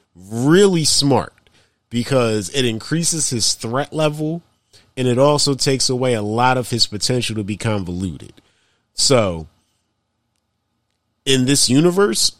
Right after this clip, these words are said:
yes, he's more powerful than Thanos because he tr-, transverses the multiverse. Is he's not just a, a,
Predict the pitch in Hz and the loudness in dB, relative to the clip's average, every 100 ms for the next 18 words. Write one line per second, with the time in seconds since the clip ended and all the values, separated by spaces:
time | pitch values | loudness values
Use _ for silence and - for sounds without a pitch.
0 | _ - 120 - - - - 143 123 131 | _ -4 -2 -2 -4 -8 -6 -4 0 0
1 | 117 113 101 92 90 85 87 90 73 60 | 0 0 0 -2 -8 -8 -8 -8 -8 -14
2 | - - - 107 117 104 92 87 85 - | -6 -6 -4 -6 -2 -2 -2 -4 -4 -2
3 | 117 110 - - - _ _ - 135 113 | -2 -4 -6 -16 -18 _ _ -2 0 0
4 | 95 82 117 107 - 85 71 65 - - | -2 -4 -4 -2 -4 -6 -12 -8 -6 -6
5 | - _ _ _ _ 110 107 95 - 85 | -8 _ _ _ _ -2 0 0 -2 -8
6 | 73 69 57 - - - _ _ _ - | -8 -16 -12 -6 -6 -8 _ _ _ -8
7 | 113 110 117 117 107 92 101 98 92 90 | -4 -2 -2 0 -2 -2 -6 -6 -8 -10
8 | 98 90 85 | -10 -10 -10